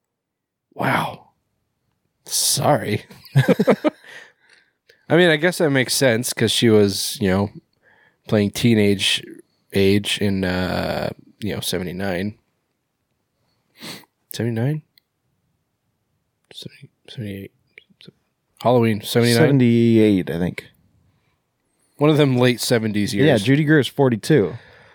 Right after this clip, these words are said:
Speaker 1: Well,
Speaker 2: So
Speaker 1: I mean
Speaker 2: that would have meant Laurie would have had to have her during the s-, events of Halloween.
Speaker 1: Y-, yeah, I mean, I guess. I don't know. Weird things happen.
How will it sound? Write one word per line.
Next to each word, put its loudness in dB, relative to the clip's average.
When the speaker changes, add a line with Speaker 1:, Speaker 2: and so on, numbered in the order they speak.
Speaker 1:
Well, -6
Speaker 2:
So 2
Speaker 1:
I 2
mean 4
Speaker 2:
that 4
would 2
have -2
meant 0
Laurie 6
would 6
have 2
had 4
to 2
have 2
her 4
during 4
the -2
s-, -4
events 2
of 4
Halloween. 0
Speaker 1:
Y-, -14
yeah, -2
I 2
mean, 0
I -2
guess. 0
I -6
don't 2
know. 2
Weird 0
things 0
happen. -2